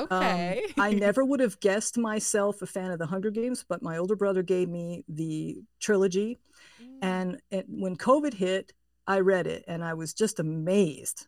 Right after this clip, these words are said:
Speaker 1: at how fast she wrote and how much she packed into a short space. I was really impressed
Speaker 2: Sure.
Speaker 1: with her writing. So I have the prequel to that now.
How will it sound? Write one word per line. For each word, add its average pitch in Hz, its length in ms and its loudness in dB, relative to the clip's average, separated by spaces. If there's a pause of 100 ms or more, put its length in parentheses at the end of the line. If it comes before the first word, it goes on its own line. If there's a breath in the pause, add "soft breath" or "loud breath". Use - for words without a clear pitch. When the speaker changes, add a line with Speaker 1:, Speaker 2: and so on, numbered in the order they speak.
(140)
Speaker 1:
at 175 140 -6
how 170 340 -4
fast - 840 -2
she 175 200 -4
wrote 165 400 -6
and 170 100 -6
how 170 260 -4
much 196 260 -4
she - 240 -4
packed 175 640 -6
into 170 420 -8
a 160 40 -10
short - 460 -2
space. 156 680 -4 (400 loud breath)
I - 60 2
was 185 180 2
really 214 280 4
impressed 180 340 -4
Speaker 2:
Sure. - 20 -6
Speaker 1:
with 151 100 -6
her 156 100 -4
writing. 143 380 -12 (420 soft breath)
So 185 180 -2
I 190 80 2
have 202 100 -2
the 202 80 -2
prequel 208 400 -2
to 196 80 -4
that 175 220 -4
now. 170 420 -8